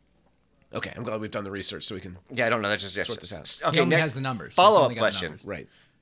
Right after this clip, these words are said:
Speaker 2: Since then
Speaker 1: Do I get half a point, though? I did get Madonna.
Speaker 2: Yes, you did. What two additional artists have earned this distinction?
Speaker 1: Oh my God, two more?
Speaker 2: Yes.
Speaker 1: From the eighties forward?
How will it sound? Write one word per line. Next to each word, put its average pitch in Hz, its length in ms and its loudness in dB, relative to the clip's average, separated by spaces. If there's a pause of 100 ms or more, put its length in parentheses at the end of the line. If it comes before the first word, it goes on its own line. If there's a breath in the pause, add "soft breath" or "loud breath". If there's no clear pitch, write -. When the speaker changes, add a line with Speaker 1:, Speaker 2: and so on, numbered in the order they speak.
Speaker 2:
Since - 440 0
then 107 540 2
Speaker 1:
Do 131 80 -2
I 135 60 2
get 143 120 0
half 135 160 2
a 131 60 -2
point, 135 240 -2
though? 151 240 -4
I 123 80 -2
did 123 160 -4
get 123 140 -6
Madonna. 104 340 -4
Speaker 2:
Yes, 135 140 2
you 131 80 0
did. - 180 -2 (200 soft breath)
What 165 360 2
two 214 280 0
additional 139 640 0
artists 90 720 -4
have 117 220 -2
earned 113 260 -4
this 90 220 -8
distinction? - 600 -10 (120)
Speaker 1:
Oh 131 60 -12
my 110 120 -12
God, 117 200 -10
two 113 120 -6
more? 117 360 -6
Speaker 2:
Yes. - 280 -10 (2000)
Speaker 1:
From 135 140 -2
the 127 160 -4
eighties 131 300 -2
forward? 92 460 -4